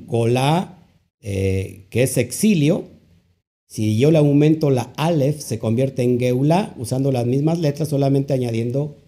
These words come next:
el Aleph. Y bueno, pero hay otro, hay otro, hay otro punto que es el extremo de la esclavitud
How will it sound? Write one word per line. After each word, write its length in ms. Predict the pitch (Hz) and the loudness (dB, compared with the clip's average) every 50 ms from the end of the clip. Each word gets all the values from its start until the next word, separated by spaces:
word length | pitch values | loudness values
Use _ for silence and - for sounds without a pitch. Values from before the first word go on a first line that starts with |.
| _ _ _ | _ _ _
el 160 | - 101 104 | -4 -2 0
Aleph. 400 | 104 98 95 87 - - - - _ _ _ _ _ _ - - - 98 - - - - - | 0 0 -2 -6 -8 -14 -20 -20 _ _ _ _ _ _ -20 -20 -20 -20 -20 -20 -20 -8 -4
Y 100 | - 127 | -2 2
bueno, 340 | 131 156 170 160 139 117 - - | 6 6 6 6 6 2 0 0
pero 200 | - 147 156 185 | 2 4 4 4
hay 140 | 220 247 247 | 4 2 2
otro, 460 | 254 247 247 240 226 226 - - - - | 0 2 2 2 2 0 -2 -8 -14 -8
hay 280 | - 180 185 185 180 214 | -4 -2 -2 0 0 0
otro, 340 | 214 214 208 202 180 - - - - _ _ - | -2 0 -2 -4 -4 -4 -10 -20 -20 _ _ -4
hay 120 | 151 175 | -2 -2
otro 300 | 180 185 208 190 - - | -2 -2 -4 -4 -4 -2
punto 600 | 196 208 202 175 147 - - 156 196 - - - - _ _ - _ _ _ _ _ _ _ _ _ _ _ _ | -2 0 0 0 -2 -2 -2 -4 -4 -6 -8 -16 -20 _ _ -20 _ _ _ _ _ _ _ _ _ _ _ _
que 120 | - 147 | 4 4
es 160 | 170 165 165 - | 4 4 4 2
el 160 | 160 147 143 135 | 2 2 4 2
extremo 520 | 131 - - - - 180 180 190 185 180 | 0 -2 -4 -4 0 2 4 4 4 4
de 100 | 160 143 | 2 2
la 80 | 127 110 | 2 0
esclavitud 720 | - - - 123 120 123 120 - - 180 202 240 240 | -2 -2 -2 -2 -2 -2 -2 0 2 4 4 4 2